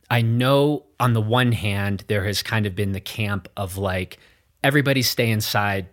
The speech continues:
do not go out for any reason" type of thing. And there are very legitimate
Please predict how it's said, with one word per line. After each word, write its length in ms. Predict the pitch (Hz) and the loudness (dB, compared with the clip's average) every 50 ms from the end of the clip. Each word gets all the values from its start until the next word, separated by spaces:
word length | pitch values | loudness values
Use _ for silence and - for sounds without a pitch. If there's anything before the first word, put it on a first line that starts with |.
| _ - | _ -2
do 140 | 120 123 | 0 2
not 280 | 131 127 117 113 113 - | 2 2 2 0 0 0
go 220 | - 113 104 101 - - | 0 0 0 0 -2 -4
out 300 | 98 98 95 95 - - _ _ _ _ - | -4 -2 -2 -2 -4 -8 _ _ _ _ -16
for 260 | - - - 110 104 - | -8 -4 -2 -2 -2 0
any 280 | 131 127 120 113 104 | 0 0 2 2 0
reason" 480 | 95 92 98 101 98 92 101 98 95 92 | -2 -2 -4 -4 -2 -2 -4 -4 -6 -6
type 220 | - - 107 98 | -4 -4 -4 -4
of 100 | 107 95 | -4 -6
thing. 340 | - - 104 101 101 98 98 - | -4 -4 -2 -2 -2 -4 -4 -6
And 400 | - 107 110 107 104 104 104 104 - - - - - - - _ _ _ _ - _ _ _ - | -2 0 2 2 2 2 0 -2 -6 -10 -20 -20 -20 -20 -20 _ _ _ _ -20 _ _ _ -10
there 520 | 160 127 107 - 139 147 156 - - - | -8 -2 2 4 6 6 4 4 2 0
are 460 | 123 135 156 170 160 139 123 117 113 - | 0 2 4 4 4 4 2 2 0 -4
very 920 | 104 92 92 104 104 110 131 147 151 143 127 110 101 95 92 87 - - _ _ _ _ _ _ _ | -8 -10 -10 -8 -4 -2 0 2 2 2 2 0 0 -2 -4 -6 -10 -14 _ _ _ _ _ _ _
legitimate 960 | - 107 110 107 90 - - - 107 113 120 120 110 101 98 92 92 - - | -4 -2 -2 -2 -2 -2 -2 0 2 2 2 2 2 2 0 -2 -6 -8 -12